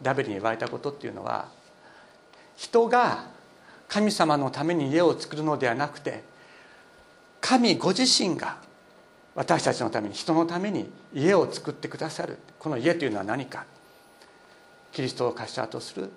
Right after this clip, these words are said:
一つの建物であります。キリストを頭とする教会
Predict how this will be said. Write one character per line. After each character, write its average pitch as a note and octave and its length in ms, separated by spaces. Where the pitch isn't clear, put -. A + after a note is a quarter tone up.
一 - 180
つ - 140
の - 120
建 C#3+ 140
物 B2+ 180
で E2 160
あ - 80
り - 80
ま - 140
す。 - 200
キ - 100
リ A2 80
ス - 40
ト G#2 120
を F#2+ 60
頭 B2+ 360
と - 140
す - 120
る F#3 160
教 - 180
会 - 260